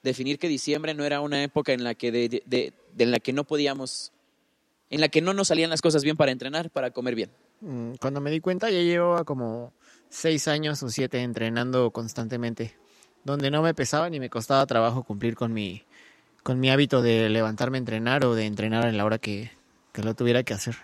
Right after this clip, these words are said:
Speaker 2: y de alimentarme bien. La verdad es que no te das cuenta. Cuando lo haces parte de tu vida y de tu manera de ser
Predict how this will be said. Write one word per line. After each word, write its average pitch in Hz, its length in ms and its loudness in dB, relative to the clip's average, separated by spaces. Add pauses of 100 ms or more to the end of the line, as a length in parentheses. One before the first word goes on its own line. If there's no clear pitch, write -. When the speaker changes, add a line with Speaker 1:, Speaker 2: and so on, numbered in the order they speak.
(140)
Speaker 2:
y 131 120 -4
de 117 320 4
alimentarme 117 560 0
bien. 139 200 -2 (960)
La 147 120 2
verdad 143 200 8
es 151 120 2
que 165 80 2
no 156 100 2
te 151 120 2
das 143 180 2
cuenta. 131 300 0
Cuando 117 440 2
lo 120 100 4
haces 147 220 0
parte 156 260 -6
de 156 140 4
tu 120 100 -2
vida 135 220 2
y 151 60 2
de 117 100 0
tu 110 140 -4
manera 123 320 0
de 117 100 2
ser 185 240 2